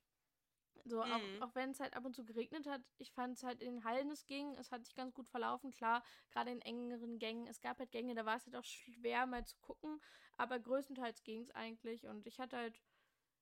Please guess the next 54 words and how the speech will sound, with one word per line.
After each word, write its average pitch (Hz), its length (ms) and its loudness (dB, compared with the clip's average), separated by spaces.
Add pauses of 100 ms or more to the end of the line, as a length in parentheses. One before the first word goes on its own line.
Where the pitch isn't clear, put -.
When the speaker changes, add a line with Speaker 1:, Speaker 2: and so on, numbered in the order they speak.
(120)
Speaker 1:
ich - 140 0
hab 294 80 6
halt 277 100 10
die 269 80 -4
Con 294 240 4
auch 262 220 0
wirklich 254 240 -6
gut 247 160 -12
genossen. 294 500 0
Ich 285 100 -6
glaub, 240 160 -4
wir 254 100 -4
sind 254 120 -4
nicht - 140 -8
ganz 254 200 -4
bis 294 140 -6
zum 294 100 -4
Schluss 277 280 -8
geblieben, 262 380 -4
weil 233 160 -2
wir 240 100 -2
dann 226 140 -2
noch 233 140 -8
essen 285 380 -6
gega-, 269 420 -6
gefahren 262 400 -6
sind, 294 280 -6 (640)
aber 240 340 4
ich 247 140 -6
fand 247 200 -4
den 240 120 -2
Samstag 247 500 -2
halt 233 260 -2
echt 226 220 -6
gut. 349 280 2
Also 240 200 -6
ich - 200 -16 (400)
weiß 254 220 4
halt 247 80 0
noch, 247 100 -2
eine 247 140 -2
Freundin 254 440 -2 (220)
hatte 262 180 -2
noch 254 120 2
ein 262 100 -6
paar 262 180 2
Problemchen 247 640 -4
mit 233 160 -4
dem 240 100 -6
Rauskommen 294 580 -2
mit 294 140 -4
ihrem 269 140 -6
Ticket 277 320 -10
irgendwie, 285 500 -6